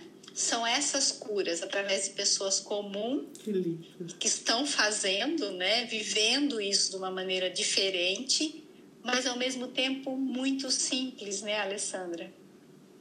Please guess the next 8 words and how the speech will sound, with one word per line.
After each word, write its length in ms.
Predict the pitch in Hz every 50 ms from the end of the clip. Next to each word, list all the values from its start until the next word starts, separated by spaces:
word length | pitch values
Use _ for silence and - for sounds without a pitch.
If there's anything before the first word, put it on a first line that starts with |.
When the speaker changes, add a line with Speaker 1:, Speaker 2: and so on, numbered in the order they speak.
| - -
Speaker 1:
Volta 360 | 208 220 226 254 262 262 233
lá 200 | 214 214 226 233
pra 360 | - - 226 220 185 180 180
Minas, 680 | 190 196 208 220 240 254 262 262 269 254 247 247 254 - -
pra 200 | - - 202 208
casa 300 | - 220 220 233 226 208
dos 200 | 202 208 - -
pais, 960 | - - 226 214 226 254 254 262 262 262 262 262 269 269 - - - -